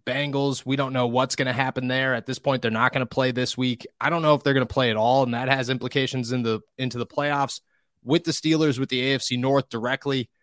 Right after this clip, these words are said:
Um, there's, there's some other parts of this that we will talk about as well, but let's dive into the scheduling part of it. They're not gonna play this week. If it is a no contest, which is not a tie, it's basically just a void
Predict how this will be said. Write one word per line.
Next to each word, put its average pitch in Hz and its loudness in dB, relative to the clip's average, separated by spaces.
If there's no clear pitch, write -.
Um, 107 -8
there's, 127 -4
there's 135 0
some 135 0
other 127 2
parts 123 0
of 117 -4
this 110 -4
that 110 -4
we 113 -6
will 110 -4
talk 110 -4
about 110 -4
as 104 -8
well, 110 0
but 101 -6
let's 120 -6
dive 127 -2
into 120 -4
the 113 -2
scheduling 110 -2
part 104 0
of 87 -8
it. 90 -10
They're 107 -2
not 127 0
gonna 170 -2
play 160 0
this 151 -2
week. 110 -6
If 131 -4
it 131 -2
is 151 2
a 143 2
no 139 2
contest, 127 0
which 127 0
is 143 0
not 180 2
a - -2
tie, 151 0
it's 131 -4
basically 143 -2
just 131 -6
a 131 -2
void 131 0